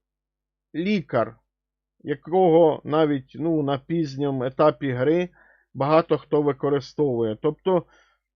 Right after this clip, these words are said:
ну, <clears throat> вообще вищі ельфи мають дуже багато цікавих і імбових героїв. То, в принципі, я ж кажу, можна нею,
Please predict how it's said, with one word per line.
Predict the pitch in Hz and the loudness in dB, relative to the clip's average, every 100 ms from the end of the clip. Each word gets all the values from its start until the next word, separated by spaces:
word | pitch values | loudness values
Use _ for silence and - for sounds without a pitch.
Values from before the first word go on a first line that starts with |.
| - | -10
ну, | 160 202 202 - - | -4 0 0 -4 -6
<clears throat> | 190 151 | -8 -6
вообще | 143 160 - - 208 | -2 -2 -2 0 2
вищі | 160 175 160 - 160 | 6 4 2 -2 0
ельфи | 175 180 - 139 | 2 0 -2 -4
мають | 139 151 147 135 - | 0 0 0 -2 -10
дуже | 120 151 151 135 | -4 -2 -2 -2
багато | 127 127 143 - 131 | 0 0 0 -2 -4
цікавих | 127 123 - 151 147 131 - _ _ _ _ _ | -8 -10 0 2 2 -2 -8 _ _ _ _ _
і | 180 175 147 - | -2 0 0 -2
імбових | 160 147 131 170 160 156 131 | -2 -2 2 2 4 2 -2
героїв. | - 127 156 156 120 110 123 _ _ _ _ _ | -10 -2 0 2 0 -2 -10 _ _ _ _ _
То, | 139 | -8
в | 131 | -6
принципі, | 156 170 170 160 143 143 | -2 0 0 -4 -4 -4
я | 131 | -2
ж | 131 | -4
кажу, | - 143 147 139 | -4 -4 -4 -4
можна | 147 147 135 135 | -2 -2 -2 -4
нею, | 135 143 139 127 | -2 -2 -2 -4